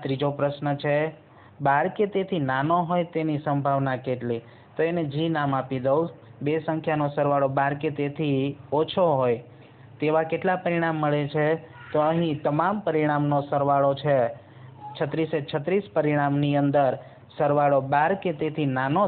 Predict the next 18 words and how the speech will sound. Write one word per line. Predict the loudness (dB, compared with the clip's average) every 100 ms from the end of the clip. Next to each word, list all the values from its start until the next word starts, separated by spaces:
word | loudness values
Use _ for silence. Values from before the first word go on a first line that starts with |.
| 0
થાય | -2 -2 -2
છે. | 0 2 0 -4 -20 -6
તેથી | -6 0 0 0 0 -2
અહીં | 0 0 0 -2 -4 -8 -20 -6 -4
ઘટના | -2 -2 -2 -2 -2
જીને | 0 0 0 0
સાનુકૂળ | 0 0 0 0 0
પરિણામની | 0 0 2 0 -2 -2
સંખ્યા | -4 -2 -4 -2
છત્રીસ | -4 -2 -4 -2
થશે | -4 2 2 2 -2 -16 -6 -2
અને | 0 0
કુલ | -2 0 0
પરિણામની | 2 2 2 0 0 -2
સંખ્યા | -2 0 0 2
પણ | 2 2 -2 -8 -6
છત્રીસ | -4 -2 0 -2 -4 -4
છે. | 0